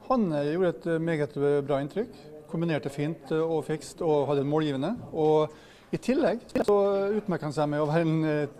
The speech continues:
litt lagspillertype. Han var nede og gjø-, og ryddet opp i det femogåttiende minutt, og, og bidro også defensivt. Så et positivt, eh, møte med, med han, og en spiss som satt, eh, eller, ja, i hvert fall en kantspiller som satt fart på, på Brann-angrepene.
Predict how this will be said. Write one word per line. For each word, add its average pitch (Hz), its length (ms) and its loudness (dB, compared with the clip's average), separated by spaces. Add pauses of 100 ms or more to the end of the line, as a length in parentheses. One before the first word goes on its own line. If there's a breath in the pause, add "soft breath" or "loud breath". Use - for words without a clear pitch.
(160)
litt - 320 -4
lagspillertype. 165 880 6
Han 190 160 2
var 175 100 2
nede 170 140 2
og 151 100 4
gjø-, 151 240 6
og 151 80 4
ryddet 147 220 0
opp 135 180 -2
i 147 80 0
det 143 420 4
femogåttiende 143 560 -2
minutt, 147 380 -4
og, 135 540 2
og 156 140 0
bidro 151 340 2
også 139 180 -4
defensivt. 123 460 -6
Så 135 360 0 (760 loud breath)
et 196 160 2
positivt, - 600 -2
eh, 147 680 2
møte 165 300 -2
med, 139 340 -4
med 147 120 -4
han, 208 220 -2
og 165 180 0
en 156 300 -4
spiss 147 240 -6
som 147 140 -8
satt, - 340 -6
eh, 135 480 0
eller, 143 300 0
ja, 139 120 2
i - 80 -12
hvert 147 100 0
fall 151 100 -2
en - 40 -6
kantspiller 160 360 2
som 156 100 -6
satt - 140 -4
fart 139 240 -2
på, 127 360 0
på 143 80 -4
Brann-angrepene. 127 560 -2